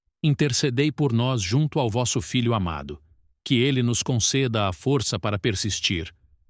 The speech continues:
a coragem para enfrentar os desafios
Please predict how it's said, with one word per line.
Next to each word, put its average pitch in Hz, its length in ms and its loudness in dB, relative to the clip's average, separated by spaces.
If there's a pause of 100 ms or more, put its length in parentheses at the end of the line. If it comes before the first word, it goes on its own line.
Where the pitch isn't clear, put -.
(120)
a 123 80 2
coragem 123 600 2
para 123 220 0
enfrentar 127 560 0
os 104 100 2
desafios 104 800 -2